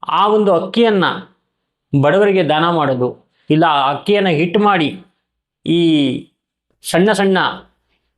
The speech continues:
ಸರೀಸೃಪ ಅಂತ ಹೇಳ್ತೀವಿ, ಆ ಪ್ರಾಣಿಗಳಿಗೆ ಹಾಕೋದು, ಇರುವೆಗೆ ಹಾಕುವಂಥದ್ದು, ಆ ಒಂದು ಪ್ರಾಣಿಗಳಿಗೆ ಹಾಕುವಂಥದ್ದು, ಈ ಥರದ್ದೆಲ್ಲ ನಿಮಗೆ ನೀವು ಬಳಸ್ಕೊಳ್ದೇನೆ ಆ ಅಕ್ಕಿಯನ್ನ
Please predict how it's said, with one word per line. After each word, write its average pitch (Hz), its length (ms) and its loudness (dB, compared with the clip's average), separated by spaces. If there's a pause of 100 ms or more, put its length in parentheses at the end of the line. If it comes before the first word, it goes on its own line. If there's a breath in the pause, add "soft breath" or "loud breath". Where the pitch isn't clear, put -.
(140)
ಸರೀಸೃಪ 202 600 0
ಅಂತ 175 200 2
ಹೇಳ್ತೀವಿ, 135 540 0
ಆ 147 100 -2
ಪ್ರಾಣಿಗಳಿಗೆ 160 580 2
ಹಾಕೋದು, 139 340 2
ಇರುವೆಗೆ 156 360 4
ಹಾಕುವಂಥದ್ದು, 131 760 0
ಆ 139 280 2
ಒಂದು 143 220 0
ಪ್ರಾಣಿಗಳಿಗೆ 151 520 0
ಹಾಕುವಂಥದ್ದು, 123 840 0 (600 soft breath)
ಈ 214 100 4
ಥರದ್ದೆಲ್ಲ 220 540 4
ನಿಮಗೆ 220 280 4
ನೀವು 208 260 6
ಬಳಸ್ಕೊಳ್ದೇನೆ 196 720 2
ಆ 175 140 2
ಅಕ್ಕಿಯನ್ನ 180 380 2